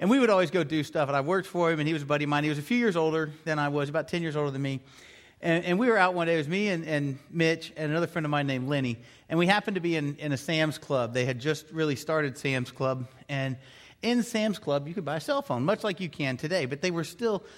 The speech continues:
very expensive, and, and you still had to pay a lot of money. And Mitch knew that I had a shortcoming. And you all may find this hard to believe that I have a shortcoming.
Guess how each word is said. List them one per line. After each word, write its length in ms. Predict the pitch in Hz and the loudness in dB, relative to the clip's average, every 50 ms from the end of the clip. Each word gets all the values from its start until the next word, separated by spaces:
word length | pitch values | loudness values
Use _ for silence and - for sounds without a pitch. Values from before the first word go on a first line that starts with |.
| - - _ - | -20 -20 _ -8
very 360 | 165 151 175 185 190 196 190 | -4 0 2 2 4 2 2
expensive, 640 | 180 185 - - - 180 175 160 - - 113 107 113 - - - - | 0 -4 -8 -8 -4 -2 -2 -4 -4 -8 -12 -12 -14 -18 -18 -10 -6
and, 300 | 143 139 135 135 135 127 | -4 -2 -2 -2 -2 -2
and 180 | 135 131 131 | -2 -2 -2
you 80 | 131 135 | -2 -2
still 240 | 131 - - 175 165 | -4 -4 -4 -4 -2
had 140 | 165 165 | -2 -4
to 60 | 147 143 | -6 -6
pay 200 | - - 160 156 | -4 -2 0 2
a 60 | 151 143 | 2 2
lot 220 | 143 151 160 156 | 0 0 0 0
of 80 | 156 151 | -2 -2
money. 380 | 156 160 156 151 139 131 123 110 - - - - - _ _ _ | -2 -2 0 0 0 -2 -2 -6 -10 -16 -20 -20 -20 _ _ _
And 380 | - 156 151 151 147 143 143 - - - - - - | -4 -2 -2 0 0 -2 -4 -8 -14 -20 -16 -4 0
Mitch 280 | 208 247 277 - - | 2 2 2 2 0
knew 420 | 214 214 214 190 165 156 156 160 160 143 - - - - - _ _ _ _ - | 0 2 4 4 4 4 2 0 -4 -8 -12 -18 -20 -20 -20 _ _ _ _ -4
that 120 | 147 156 | -2 0
I 120 | 165 170 | 2 2
had 120 | 160 170 147 | 2 2 0
a 40 | 139 | -2
shortcoming. 760 | - - - 175 165 160 - - 143 123 117 113 113 110 - - - - - - - _ | -4 -2 0 0 0 0 -2 -2 -2 -2 -2 -2 -4 -8 -10 -14 -20 -20 -20 -20 -16 _
And 100 | - 131 | -4 -2
you 60 | 127 143 | 0 2
all 80 | 143 | 2
may 120 | 147 143 - | 2 0 0
find 220 | - 143 139 135 | -2 -4 -4 -4
this 120 | 135 131 | -4 -2
hard 160 | - 143 143 139 | -2 -2 0 -2
to 60 | 143 | -2
believe 400 | 139 147 147 143 139 139 135 127 | -2 0 0 0 0 0 -2 -4
that 100 | 131 127 | -4 -2
I 160 | 131 131 135 | -2 -2 -2
have 160 | 131 139 131 | -2 -2 -4
a 60 | 139 | -4
shortcoming. 680 | 139 - 170 160 143 - - 139 123 120 123 123 127 | -4 -2 -2 -2 -2 -2 -2 -2 0 0 0 -2 -4